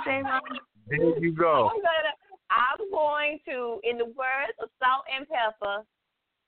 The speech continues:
Speaker 3: I'm gonna, I'm gonna take your man. I'm gonna take,
Speaker 1: Hmm.
Speaker 3: I'm gonna snatch that,
Speaker 1: Well,
Speaker 3: that
Speaker 1: but
Speaker 3: Negro
Speaker 1: I
Speaker 3: up from,
Speaker 1: feel like
Speaker 3: from,
Speaker 1: it.
Speaker 3: from you.
Speaker 1: That was my salt and pepper impersonation.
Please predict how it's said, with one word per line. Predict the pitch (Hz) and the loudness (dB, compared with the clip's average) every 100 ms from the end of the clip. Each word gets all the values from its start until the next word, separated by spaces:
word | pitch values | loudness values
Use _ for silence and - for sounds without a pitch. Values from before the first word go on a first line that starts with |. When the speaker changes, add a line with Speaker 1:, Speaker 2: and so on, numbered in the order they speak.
| - | -2
Speaker 3:
I'm | 214 196 190 | 0 0 -2
gonna, | 185 180 - | -4 -6 -4
I'm | 202 | -4
gonna | 190 190 | -4 -4
take | 190 190 | -4 -2
your | 196 | -4
man. | 196 170 - - _ _ _ _ - | -4 -6 -10 -18 _ _ _ _ -6
I'm | 240 | -4
gonna | 302 294 | -2 -2
take, | _ _ _ _ | _ _ _ _
Speaker 1:
Hmm. | 220 | -4
Speaker 3:
I'm | 226 | -2
gonna | 226 214 | -2 -2
snatch | 254 254 | -4 -2
that, | 247 240 | -6 -4
Speaker 1:
Well, | 240 233 | -4 0
Speaker 3:
that | 262 | 0
Speaker 1:
but | 277 | 0
Speaker 3:
Negro | 262 | 2
Speaker 1:
I | 285 | 2
Speaker 3:
up | 247 - - | 2 -2 -6
from, | 285 | -6
Speaker 1:
feel | 508 466 330 | -6 -6 -4
like | 247 202 | -2 -2
Speaker 3:
from, | 247 262 330 | 0 0 0
Speaker 1:
it. | |
Speaker 3:
from | 269 | -4
you. | 277 285 415 _ _ _ _ _ | -6 -6 -6 _ _ _ _ _
Speaker 1:
That | 127 - - 190 | -18 -16 -2 0
was | 196 | 0
my | 190 170 | -4 -6
salt | - 147 | -2 -2
and | 151 156 | -4 -10
pepper | 156 - 117 | -14 -14 -16
impersonation. | 143 - - - _ - - | -18 -16 -18 -18 _ -20 -20